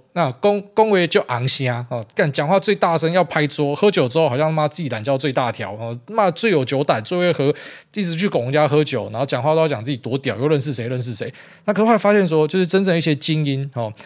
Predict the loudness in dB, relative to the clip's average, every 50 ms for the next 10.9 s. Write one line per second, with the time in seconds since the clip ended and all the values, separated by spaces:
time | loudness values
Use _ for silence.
0 | -20 -20 -20 _ -2 0 2 2 2 2 0 -4 _ _ _ _ _ _ _ _
1 | _ _ 2 2 4 6 6 6 6 4 2 2 2 2 -2 -4 -2 -2 0 2
2 | 2 2 0 -2 -6 -8 -8 -10 -10 -10 _ -6 -4 -2 0 0 0 0 0 0
3 | 0 0 0 -2 -4 -4 -6 -4 -4 -2 -2 -2 -2 -4 -4 -4 -6 -6 -8 -10
4 | -10 -12 -12 -10 -10 -8 -6 -6 -4 -4 -6 -6 -6 -6 -6 -6 -6 -10 -12 -14
5 | -16 -16 -16 -20 -20 -10 -4 -4 0 0 2 4 4 4 4 2 2 0 -2 -2
6 | -4 -6 -8 -10 _ _ 0 0 2 2 2 0 0 -2 -2 -4 -2 -2 -2 -2
7 | -2 -6 -8 -6 -6 -8 -8 _ -4 -2 0 2 2 2 2 0 -2 -2 -2 -4
8 | -4 -4 -4 -4 -6 -6 -6 -6 -6 -6 -6 -6 -6 -4 -2 -2 -2 -2 -2 -4
9 | -6 -10 -20 -20 -20 -20 _ 0 2 4 6 6 4 4 2 0 0 2 2 2
10 | 2 2 2 2 2 4 4 2 2 2 0 -2 -4 -4 -4 -4 -6 -6